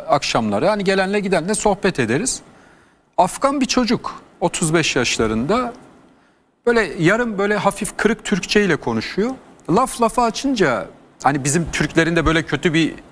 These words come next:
şeyi vardır biliyorsun, huyu. "Senin memleket nere?" dedim. "Abi ben Afganım." dedi. Ya dedim ki, "Vallahi iyi konuşuyorsun, hani şaşırdım."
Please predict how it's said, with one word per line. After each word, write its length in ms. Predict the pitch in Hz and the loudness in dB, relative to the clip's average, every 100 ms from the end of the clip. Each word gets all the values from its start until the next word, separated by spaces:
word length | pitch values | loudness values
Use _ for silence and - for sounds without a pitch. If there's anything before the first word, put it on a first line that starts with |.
| - | -20
şeyi 300 | - - 147 | -2 2 4
vardır 360 | 151 101 98 95 | 2 0 -2 -2
biliyorsun, 420 | 104 123 113 101 | 0 0 0 -2
huyu. 360 | 98 135 143 180 - - - _ _ _ | 0 2 2 0 -10 -20 -20 _ _ _
"Senin 280 | 135 - 185 | -2 0 0
memleket 540 | 190 190 190 208 196 185 | 0 0 0 0 0 0
nere?" 260 | 208 185 | 0 0
dedim. 220 | 156 190 - | -2 -2 0
"Abi 260 | 143 196 | 0 0
ben 100 | 196 | -2
Afganım." 520 | 180 160 - 233 170 104 | -2 -2 -2 -2 -2 -4
dedi. 280 | 90 73 - - _ - | -4 -8 -16 -20 _ 0
Ya 220 | 117 131 | 0 2
dedim 200 | 156 208 | -2 -2
ki, 100 | 233 - 117 | -4 -8 -2
"Vallahi 380 | 110 131 185 160 | 0 2 0 0
iyi 120 | 185 | 0
konuşuyorsun, 640 | 262 277 214 202 143 143 | -2 -2 0 0 0 0
hani 240 | 131 131 - | 0 -2 -2
şaşırdım." 640 | - 139 - 160 208 | -2 0 0 0 -2